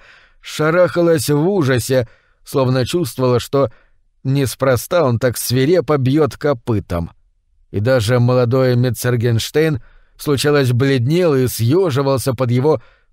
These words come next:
пронзительным, испытующим, совсем человеческим взглядом.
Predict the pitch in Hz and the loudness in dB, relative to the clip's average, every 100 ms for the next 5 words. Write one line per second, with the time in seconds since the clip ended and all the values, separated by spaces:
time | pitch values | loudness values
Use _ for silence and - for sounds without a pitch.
0 | - 104 110 110 92 135 165 127 113 107 | -8 -2 0 0 0 0 -2 -2 -2 -2
1 | 110 120 - 127 120 175 175 135 - 123 | 0 -2 -2 -4 -2 -2 0 -2 -2 -4
2 | - _ _ - - 127 107 - 175 139 | -6 _ _ -16 -4 -2 -2 -4 -4 -4
3 | - 131 120 123 123 123 117 - 123 113 | -2 0 0 0 -2 -4 -6 -4 -2 -2
4 | 101 107 101 90 80 73 | -2 -2 -2 -4 -8 -16